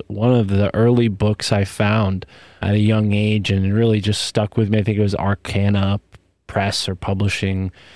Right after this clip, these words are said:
That's at least the, the copy I had. And it just, yeah, I mean, th-, the thumbprints and the worn book, I mean, it's one of those books on my shelf that really you could tell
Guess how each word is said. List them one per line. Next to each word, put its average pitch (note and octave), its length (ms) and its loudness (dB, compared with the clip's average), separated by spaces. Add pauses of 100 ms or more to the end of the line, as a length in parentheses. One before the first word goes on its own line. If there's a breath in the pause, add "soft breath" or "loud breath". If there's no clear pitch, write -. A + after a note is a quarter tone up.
(120)
That's F#2+ 340 -2
at G2+ 100 0
least G2+ 300 -2
the, G2 340 0
the - 480 -2
copy G#2 400 -2
I A#2 200 2
had. G2+ 320 0
And G2 200 0 (520 soft breath)
it A2+ 120 -12
just, C#3 360 0
yeah, B2+ 260 0
I G2+ 200 0
mean, G#2 300 0
th-, G2 260 -6
the G#2 260 0
thumbprints C3 760 0
and G#2+ 160 2
the G2+ 100 2
worn A#2+ 460 2
book, A#2+ 260 2
I G#2 100 0
mean, G#2+ 220 2
it's - 180 -2
one B2 200 2
of A#2 100 2
those A2+ 220 2
books - 320 -2
on A2+ 100 2
my G#2 140 2
shelf A2 380 0
that G2+ 180 0
really A2 280 2
you G2+ 160 0
could - 280 -6
tell G#2+ 360 0